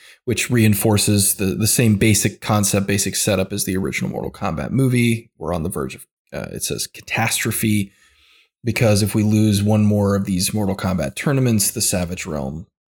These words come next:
will invade. And, uh, only, what is it, Ha-, the blood of Hanzo Hasashi will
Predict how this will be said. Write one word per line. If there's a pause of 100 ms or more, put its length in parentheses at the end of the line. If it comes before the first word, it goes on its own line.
(140)
will
invade. (600)
And,
uh, (120)
only, (100)
what
is
it,
Ha-,
the
blood
of
Hanzo
Hasashi
will